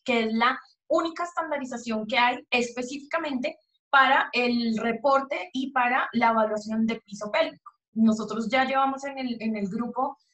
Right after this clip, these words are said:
em, de trabajo de la, de estandarización, trabajando ya tres años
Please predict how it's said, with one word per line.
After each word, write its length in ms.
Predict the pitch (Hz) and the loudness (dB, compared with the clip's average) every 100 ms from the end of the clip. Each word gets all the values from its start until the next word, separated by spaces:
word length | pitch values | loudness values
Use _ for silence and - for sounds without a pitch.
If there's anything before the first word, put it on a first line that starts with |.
| _ | _
em, 680 | 226 226 220 214 202 185 175 _ _ _ 247 | -2 2 4 2 -2 -6 -10 _ _ _ 0
de 200 | 214 214 | 2 4
trabajo 640 | 214 208 220 226 262 - | 4 6 4 2 -2 -4
de 400 | 208 208 220 214 208 | -4 0 2 2 0
la, 140 | 208 | -2
de 120 | 190 | -4
estandarización, 880 | 226 247 254 262 277 285 277 285 - | -2 -4 -4 -4 -6 -6 -4 -4 2
trabajando 540 | 254 226 214 202 196 208 | 2 4 0 -2 -2 0
ya 180 | 240 247 | 0 2
tres 240 | 254 254 | -2 -2
años 440 | 262 226 247 - | 0 0 -2 -8